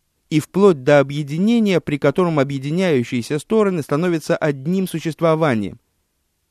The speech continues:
В соответствии со словами Зоар, «бехад катиро из катарну», «в один узел связался я». И отсюда понятно,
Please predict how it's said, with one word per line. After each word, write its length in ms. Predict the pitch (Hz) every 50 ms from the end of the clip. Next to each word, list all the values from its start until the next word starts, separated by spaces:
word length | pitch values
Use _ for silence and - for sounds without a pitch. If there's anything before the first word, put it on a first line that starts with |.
| _ _ _ _ _
В 80 | _ -
соответствии 520 | - 143 135 - 165 180 170 - 160 147
со 100 | - -
словами 460 | 135 - 151 135 135 160 147 139 135
Зоар, 460 | 123 123 147 196 214 196 180 170 160 - _ _ _ _ _ _
«бехад 520 | 139 135 156 147 - - 208 208 185 - _ _
катиро 500 | - 156 143 - - 190 190 180 175 170
из 160 | - 156 -
катарну», 640 | - 165 143 - 170 151 131 120 107 104 101 113 - _ _ _ _ _ _ _ _ _ _
«в 120 | 127 131
один 340 | 151 147 143 156 190 202 214 -
узел 320 | - 196 196 151 175 165
связался 560 | 147 - 151 147 139 147 135 117 101 - - 87
я». 160 | 73 80 - _ _ _ _ _ _ _ _ _ _ _ _ _ _ _ _ _ _ _ _ _ _ _ _ _ _ _ _ _ _ _ _ _ _ _ _ _ _ _ _ _ _ _ _ _ _ _
И 100 | - 147
отсюда 400 | 143 135 - - 180 175 160 135
понятно, 720 | - 147 147 175 208 240 247 240 - 165 143 139 135 139